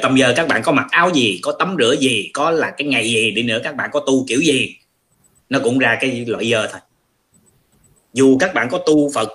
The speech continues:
các bạn có niệm Phật, các bạn có tu Pháp Phật, cũng là thành ra ma thôi.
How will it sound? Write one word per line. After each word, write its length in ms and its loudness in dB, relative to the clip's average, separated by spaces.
các 160 -6
bạn 160 -6
có 100 -4
niệm 380 -2
Phật, 320 -8
các 180 -6
bạn 180 -6
có 100 0
tu 480 -4
Pháp 180 -4
Phật, 180 -4
cũng 220 0
là 220 -2
thành 180 -8
ra 100 -2
ma 340 0
thôi. 100 -16